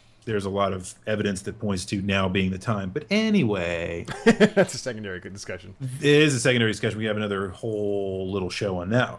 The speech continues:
Speaker 1: the whole topic. But anyway, so the, the, the thought is, I think, that, that Steam O S is Linux-based. Steam O S is specifically built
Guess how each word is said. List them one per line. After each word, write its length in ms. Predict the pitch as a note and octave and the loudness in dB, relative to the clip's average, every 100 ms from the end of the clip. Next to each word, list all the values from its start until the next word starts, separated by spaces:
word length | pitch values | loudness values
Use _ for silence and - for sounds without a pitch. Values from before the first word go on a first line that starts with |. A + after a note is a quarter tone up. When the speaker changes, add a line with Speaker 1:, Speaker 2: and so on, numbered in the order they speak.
| - | -14
Speaker 1:
the 60 | - | -8
whole 200 | G#2+ F#2 | -6 -2
topic. 340 | G2 F#2 F#2+ | 0 0 2
But 100 | D3+ | 4
anyway, 260 | G3 C3+ G#2 | 6 6 4
so 140 | D3+ | 2
the, 100 | D3 | -2
the, 280 | D3+ D#3+ E3 | -2 -2 -2
the 140 | C3+ C3 | 0 2
thought 340 | F#3+ G3+ F3 | 6 8 8
is, 460 | B2+ A#2 A2 - - _ _ _ - | 4 2 0 -4 -12 _ _ _ -2
I 120 | A#2+ | 0
think, 460 | A2+ F3+ B2 G#3 - _ _ D3 | 2 0 0 -2 -14 _ _ -2
that, 200 | C#3+ - | -2 -2
that 280 | C#3 C3+ C3 - - _ - - - - | -4 -4 -4 -10 -20 _ -20 -20 -20 -10
Steam 460 | - - G3+ A3 F#3 | -6 -2 2 4 4
O 100 | B2+ | 4
S 320 | A2+ A#2 - | 2 -2 -6
is 200 | C3 A#2 | -4 -4
Linux-based. 920 | G#2+ C3 F3+ F3+ - C3 B2+ A#2+ - - | -2 -2 0 -2 -2 -2 -2 -8 -14 -16
Steam 340 | - - C3+ C3 | -12 -2 0 2
O 140 | A#2+ | 2
S 260 | A#2 A2+ - | 0 -2 -4
is 160 | A#2 G#2 | -6 -4
specifically 600 | - A#2 F#3+ F#3+ G3+ C#3+ | -4 0 2 2 0 -2
built 300 | A2 G2+ | 0 -2